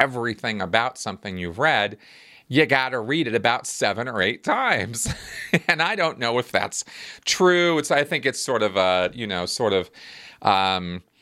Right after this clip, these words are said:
rule of thumb or, you know, some sort of, like, estimate or something. I don't think it's really true that if anybody reads anything seven or eight times, they'll have a full one hundred percent retention of it.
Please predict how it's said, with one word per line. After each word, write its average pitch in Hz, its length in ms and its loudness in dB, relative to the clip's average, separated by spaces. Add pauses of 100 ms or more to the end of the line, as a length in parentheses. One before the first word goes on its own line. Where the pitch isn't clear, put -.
(280)
rule 127 300 4
of 107 100 2
thumb 110 460 2
or, 104 160 2
you 110 160 -2
know, 107 120 0
some 127 200 -6
sort 120 240 2
of, 98 100 0
like, 98 300 0
estimate 110 440 -4
or 90 80 -2
something. 90 280 -4
I 98 80 0
don't 98 140 -2
think 95 140 -2
it's 87 140 -4
really 95 260 0
true 104 280 -4
that 87 120 -2
if 87 140 -2
anybody 101 540 0
reads 90 320 -4
anything 92 480 -4
seven 90 300 0
or 87 80 -8
eight 85 160 -8
times, 101 360 -2
they'll 90 160 -2
have 90 160 -4
a 82 60 -14
full 98 340 -2
one 90 140 -4
hundred 90 200 -6
percent 90 300 -8
retention 147 460 -4
of 82 100 0
it. 82 140 -4